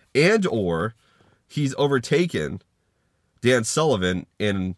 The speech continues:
in a lot of these polls, which is fascinating, which is fascinating. So he threw out a tweet on September twenty-fifth. And again, I'm gonna be writing about this for Must Read Alaska, uh, once all the votes are in, because it's, it's fascinating. So on September twenty-fifth,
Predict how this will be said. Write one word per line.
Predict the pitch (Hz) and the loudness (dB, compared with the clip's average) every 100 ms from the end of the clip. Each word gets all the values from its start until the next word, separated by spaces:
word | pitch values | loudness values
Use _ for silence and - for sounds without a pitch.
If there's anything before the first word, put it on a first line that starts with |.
| _ _ - | _ _ -6
in | 101 | -2
a | |
lot | 101 104 | 0 0
of | 92 | -2
these | 87 | -4
polls, | - 71 - - _ _ _ _ | -6 -6 -8 -18 _ _ _ _
which | 120 127 | -2 0
is | 123 | -2
fascinating, | - 131 185 107 87 - - _ _ _ - | 0 2 2 0 -6 -8 -20 _ _ _ -6
which | 117 117 | -6 -4
is | |
fascinating. | - 123 123 107 87 87 | 0 2 2 0 -2 -2
So | 151 127 | 2 2
he | 143 156 | 2 -2
threw | - 165 | -4 -2
out | 165 147 | 0 -2
a | |
tweet | - 147 143 | -4 -4 -2
on | 131 107 101 _ _ - | 0 -2 -4 _ _ -4
September | 135 117 135 127 | -2 0 -2 -2
twenty-fifth. | 127 113 123 123 | -4 -4 -4 -4
And | 117 | -4
again, | 110 135 120 - | 0 2 2 0
I'm | 147 | -2
gonna | 151 | 0
be | 117 | 2
writing | 110 117 | 2 2
about | 113 107 110 | 0 -2 -2
this | 117 | -6
for | - 98 | -4 -2
Must | 104 - | -2 -2
Read | 92 | -2
Alaska, | 87 92 135 127 - - - - | 0 0 -2 -8 -12 -20 -20 -8
uh, | - 85 82 | -2 -2 -2
once | 95 123 | -2 -2
all | 117 | -2
the | 101 | -2
votes | 92 104 - | -2 -4 -2
are | 117 | -4
in, | 120 127 _ _ _ - | -4 -6 _ _ _ -4
because | 117 139 120 - | 2 2 2 0
it's, | 123 - - | -2 -4 -10
it's | 107 | -10
fascinating. | - 135 190 107 87 95 - | -6 -2 0 -2 -6 -8 -6
So | - 131 117 _ _ - | 0 2 0 _ _ -8
on | 123 | -6
September | 135 131 190 | -4 -2 -2
twenty-fifth, | 170 190 143 - 202 143 | -2 -2 -4 -2 -2 -2